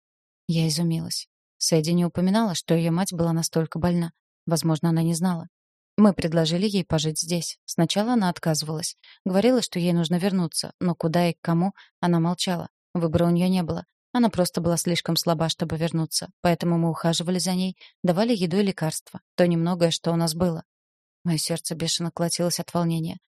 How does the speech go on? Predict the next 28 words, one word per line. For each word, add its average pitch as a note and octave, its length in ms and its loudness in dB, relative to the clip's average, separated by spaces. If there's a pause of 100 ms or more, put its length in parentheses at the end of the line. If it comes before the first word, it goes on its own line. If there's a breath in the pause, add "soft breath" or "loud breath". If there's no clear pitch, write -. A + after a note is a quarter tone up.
(140)
Я F3 200 0
нашла E3+ 380 0
мать E3+ 180 -2
Сэдди. E3+ 400 -4 (640)
«Где F3+ 220 4
она F#3 160 4
сейчас?» - 540 -2 (180)
спросила E3 480 -2
я. E3 220 -4 (260)
«Я G#3+ 180 4
могла F3+ 260 2
бы D#3+ 120 -2
помочь F3 420 0
им E3+ 100 0
воссоединиться F3+ 800 -4
или F3 240 -2
хотя E3+ 300 -2
бы D#3+ 80 -4
сказать D#3+ 400 -2
Сэдди, D#3+ 300 -2
что - 200 0
ее E3 160 0
мать E3 220 -2
в D#3+ 60 -12
безопасности». E3+ 800 -4 (460)
Ее F3+ 280 2
лицо E3+ 280 -2
помрачнело. E3+ 720 -2